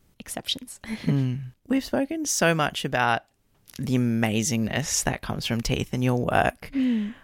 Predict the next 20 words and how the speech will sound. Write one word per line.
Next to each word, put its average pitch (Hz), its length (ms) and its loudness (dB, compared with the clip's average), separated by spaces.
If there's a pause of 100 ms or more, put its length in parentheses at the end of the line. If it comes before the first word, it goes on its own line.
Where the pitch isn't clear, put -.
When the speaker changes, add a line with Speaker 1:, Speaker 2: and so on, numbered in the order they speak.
(140)
Speaker 2:
What 160 280 2
is 202 140 0
your 220 120 0
favorite 147 520 0
part 107 480 0
about - 340 -2
the 110 80 0
work 101 300 0
that - 140 -2
you - 160 -4
do? - 340 -2 (560)
Speaker 1:
Um, 370 300 0 (680)
I 294 140 2
think 330 340 0
it's - 480 0 (560)
how 233 800 2 (1600)
easily 226 420 2
applied 196 680 0
to - 140 0
various 190 1000 0